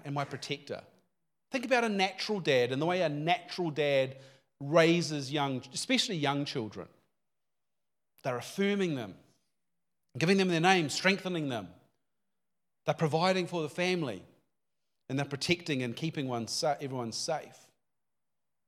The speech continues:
So what does this mean for you? If you're praying and you're feeling unsafe,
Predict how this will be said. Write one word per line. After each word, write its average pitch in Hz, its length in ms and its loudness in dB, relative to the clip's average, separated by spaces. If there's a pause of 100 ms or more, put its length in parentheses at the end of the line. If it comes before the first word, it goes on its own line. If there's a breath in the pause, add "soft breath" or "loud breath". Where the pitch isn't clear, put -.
(1600)
So 208 160 2
what 220 120 6
does 226 120 0
this 220 140 -6
mean 220 140 -2
for 214 120 -8
you? 269 160 0
If 127 140 -2
you're 226 80 -4
praying 156 500 -2
and 156 80 -2
you're 156 120 0
feeling 160 340 0
unsafe, 135 640 -2